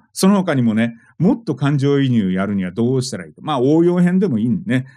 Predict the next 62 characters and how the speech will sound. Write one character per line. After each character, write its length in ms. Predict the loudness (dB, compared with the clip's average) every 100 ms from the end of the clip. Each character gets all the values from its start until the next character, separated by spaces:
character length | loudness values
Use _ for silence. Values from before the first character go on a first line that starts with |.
| _
あ 120 | -2
の、 320 | 0 2 2 2
リ 160 | 0
ク 120 | 0
エ 60 | 0
ス 60 | 0
ト 100 | -6
く 100 | -4
れ 100 | -4
る 100 | -4
と、 300 | -4 -4 -8 _ _ _ -14
こ 120 | -14 -14
っ 60 | -6
ち 180 | 0
も 100 | 0
頑 220 | 2 0 0
張 80 |
っ 120 | -2 -4
て 240 | -8 -8 -12 -20 -12
作 200 | -2 -2
っ 20 |
て 140 | 0 -2
い 60 |
こ 100 | 0
う 60 | -2
と 60 |
思 160 | 0 0
っ 40 |
て 80 | 0
ま 120 | -4
す 80 | -4
か 80 | -10
ら 100 | -10
ね。 180 | -10 -10 -14 -20 -10
ま 220 | -4 -4 -4
あ、 80 | -2
あ 40 |
の、 120 | 0
コ 120 | 2
メ 100 | 0
ン 40 | 2
ト 80 | 0
欄 160 | 0
に 140 | 0 -6 _ _
な 140 | -6
ん 40 | -4
か 80 |
一 160 | -4 -4
言 120 | -6 -8 -18 _ _
書 80 | -6
い 80 | -6
て 180 | -6 -16 _ _ _
も 100 | -8
ら 120 | -6
え 40 | -6
れ 80 |
ば 120 | -10 -14 -20
嬉 300 | -10 -8 -6
し 20 | -4
い 40 |
な 120 | -4
と 140 | -6